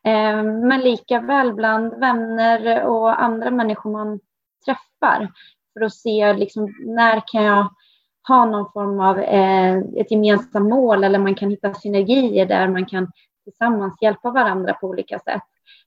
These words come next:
Ehm, och där det också man kan se kanske att man kan, som sagt, hjälpa varandra, att det inte bara blir från, från ett håll eller liknande. Ehm, men till exempel om man tittar på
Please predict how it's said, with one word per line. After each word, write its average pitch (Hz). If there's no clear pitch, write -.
Ehm, 190
och 214
där 214
det 214
också 233
man 214
kan 208
se 202
kanske 202
att 196
man 196
kan, 190
som 220
sagt, 190
hjälpa 214
varandra, 220
att 185
det 196
inte 185
bara 185
blir 190
från, 185
från 196
ett 165
håll 104
eller 113
liknande. 113
Ehm, 208
men 226
till 233
exempel 240
om 220
man 214
tittar 233
på 202